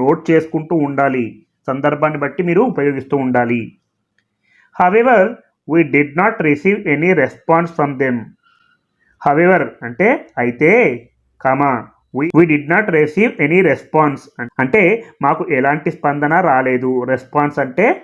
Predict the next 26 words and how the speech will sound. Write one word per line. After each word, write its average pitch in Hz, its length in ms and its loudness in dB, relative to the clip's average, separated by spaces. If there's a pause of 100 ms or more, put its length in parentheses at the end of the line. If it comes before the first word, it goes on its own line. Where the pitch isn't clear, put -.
(1500)
స్పందన, 147 380 0 (340)
did 147 200 -6
not 165 200 2
receive 147 260 0 (140)
అంటే 127 160 -2 (120)
పొందలేదు, 139 540 2 (260)
from 165 160 0 (120)
them 139 140 2 (180)
వారి 135 280 2
నుండి. 131 240 -4 (180)
ఎవరి 156 240 0
నుండి? 156 200 0 (440)
డాక్టర్స్ 143 480 0
నుంచి. 135 240 -8 (380)
ప్రిన్సిపల్ 156 420 0
హెల్త్ 160 240 -2
సెక్రటరీ 151 440 0 (120)
అంటే 127 220 -4 (760)
ముఖ్య 131 260 -2 (480)
ఆరోగ్య 156 320 4 (120)
కార్యదర్శి 147 600 2
ఒక 123 100 -2 (140)
మెయిల్ 147 260 2 (100)
పంపించారు 131 720 -2 (360)
నబన్నా 139 460 0
నుండి. 131 240 -2